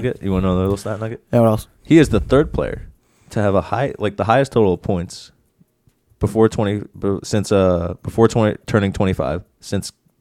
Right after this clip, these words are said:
Speaker 1: two players. Can you guess who those two players are, Tommy?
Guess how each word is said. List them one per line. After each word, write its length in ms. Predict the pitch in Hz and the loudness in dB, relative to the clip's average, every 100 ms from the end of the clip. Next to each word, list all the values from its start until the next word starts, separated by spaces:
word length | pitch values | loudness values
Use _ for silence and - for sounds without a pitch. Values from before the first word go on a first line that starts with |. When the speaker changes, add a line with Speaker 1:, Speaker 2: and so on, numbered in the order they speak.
| - | -4
Speaker 1:
two 160 | 165 | -4
players. 420 | 156 - - - - | -2 -4 -6 -14 -10
Can 140 | 107 | -6
you 60 | 110 | 0
guess 160 | 127 | 0
who 80 | - | 2
those 180 | 101 92 | 0 0
two 140 | - 101 | -2 -4
players 320 | 85 76 - | -2 -4 -6
are, 100 | - | -10
Tommy? 280 | - 55 - | -8 -10 -12